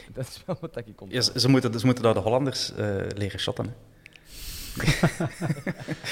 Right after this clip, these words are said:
Speaker 2: Frank de Boer komt een kliniek volgen van: "Ah, zo, zo moet dat."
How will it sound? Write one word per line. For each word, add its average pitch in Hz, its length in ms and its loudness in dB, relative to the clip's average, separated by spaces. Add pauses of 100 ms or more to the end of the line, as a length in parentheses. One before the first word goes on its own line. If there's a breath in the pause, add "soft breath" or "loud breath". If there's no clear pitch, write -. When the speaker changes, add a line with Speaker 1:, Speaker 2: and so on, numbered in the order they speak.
(380 loud breath)
Speaker 2:
Frank 127 240 8
de 113 80 2
Boer 117 240 2
komt 113 160 -4
een 113 100 -2
kliniek 127 340 2
volgen 117 400 -6
van: 104 160 -6
"Ah, 170 260 -8
zo, 127 120 -10 (580 loud breath)
zo - 200 -4
moet 160 140 -2
dat." 85 160 2